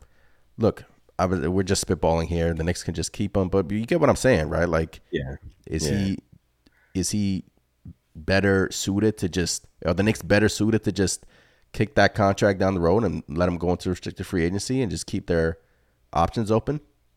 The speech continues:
Speaker 1: I don't know.
Speaker 2: Yeah, I mean, that's, that's kind of the, <laughs>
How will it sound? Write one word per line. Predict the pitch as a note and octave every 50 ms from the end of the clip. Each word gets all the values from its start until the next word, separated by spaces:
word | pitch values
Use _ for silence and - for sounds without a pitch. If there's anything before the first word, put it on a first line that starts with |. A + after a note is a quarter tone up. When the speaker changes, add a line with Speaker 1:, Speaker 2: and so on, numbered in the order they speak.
| _ _ _ _ _ _ _ _ -
Speaker 1:
I | -
don't | F#2 A2 D3
know. | E3 C3 - - _ _ _ _ _ _ _ _ _ - - - - - - - - - - - - -
Speaker 2:
Yeah, | - G#2 A#2 A#2+ G2
I | F2
mean, | F2+ F2 F2 E2+ D#2+
that's, | D#2+ F2+ F#2+ - -
that's | - - F2 F2 - -
kind | - - F2+ F2
of | E2 D#2+ D#2+
the, | E2 E2+ E2+ E2+ E2+ E2+ E2+ E2+ E2+ E2 D#2+ - - - - - - - - _ - - _ _
<laughs> | - E2 - - - - -